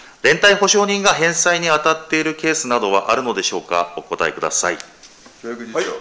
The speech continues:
Speaker 3: 教育次長です。え、それではご質問にお答えします。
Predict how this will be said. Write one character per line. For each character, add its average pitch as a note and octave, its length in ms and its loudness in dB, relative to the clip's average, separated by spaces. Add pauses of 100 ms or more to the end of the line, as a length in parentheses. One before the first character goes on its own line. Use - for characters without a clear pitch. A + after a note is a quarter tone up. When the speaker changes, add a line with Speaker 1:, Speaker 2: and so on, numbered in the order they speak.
Speaker 3:
教 C#3 60 -16
育 C#3+ 100 -14
次 C3+ 220 -16
長 C3+ 100 -12
で G#2+ 120 -14
す。 - 280 -16 (1120)
え、 D3 140 -10 (120)
そ - 120 -14
れ D3 100 -8
で D3 100 -4
は C3+ 80 0
ご A2 140 -8
質 - 180 -16
問 A#2 160 -12
に B2 80 -8
お A#2+ 60 -10
答 A2 280 -8
え A2 60 -8
し A2 100 -18
ま G#2 140 -14
す。 - 200 -20